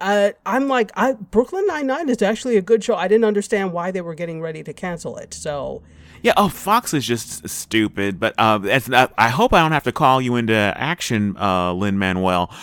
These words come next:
Speaker 2: but 'cause, uh, I've heard that my, one of my shows, How to Get Away with Murder, is on the bubble, so I, I may need to get your help to save that.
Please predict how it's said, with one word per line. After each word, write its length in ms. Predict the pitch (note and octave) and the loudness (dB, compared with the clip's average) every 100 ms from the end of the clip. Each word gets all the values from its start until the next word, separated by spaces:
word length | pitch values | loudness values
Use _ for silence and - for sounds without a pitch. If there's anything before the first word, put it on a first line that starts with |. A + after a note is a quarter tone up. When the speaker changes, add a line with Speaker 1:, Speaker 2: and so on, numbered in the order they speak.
| E3 - | -14 -4
Speaker 2:
but 240 | A#2 A2 - | 0 0 2
'cause, 340 | B2 A2 F2+ | 0 0 2
uh, 140 | G#2 G2 | 0 2
I've 220 | G2 G#2 | 2 2
heard 300 | A#2 C3+ B2 | 2 2 2
that 100 | G#2 | 0
my, 240 | A2 A#2 | 0 0
one 180 | G#2 B2 | 0 0
of 60 | A#2 | 0
my 180 | A#2+ D#3 | 0 -2
shows, 560 | - G#2+ F#2+ F#2 F#2 - - - | 0 0 2 0 -6 -14 -20 -4
How 100 | B2+ | 0
to 80 | C#3 | 2
Get 80 | C#3 | 4
Away 120 | A#2+ | 6
with 140 | A2+ | 4
Murder, 400 | A2 C3+ G3+ B2 | 4 2 4 4
is 140 | G2+ G#2+ | 4 4
on 180 | G#2+ | 2
the 100 | G2+ | 0
bubble, 520 | F2 A2 B2+ F3+ G3+ F3+ | 2 4 4 2 0 -4
so 340 | - A2+ G2 | 0 2 4
I, 320 | F2+ G#2+ A#2 A#2+ A2+ | 4 4 2 4 6
I 120 | A#2+ | 6
may 180 | D3 D#3 | 6 4
need 140 | D3+ | 4
to 60 | C3+ | 4
get 180 | C3+ A#2+ | 4 4
your 160 | C3+ | 4
help 260 | C#3+ C3 - | 6 4 4
to 80 | B2 | 2
save 320 | C3 C#3 B2 | 4 4 4
that. 420 | B2+ E3 C#3 | 4 2 0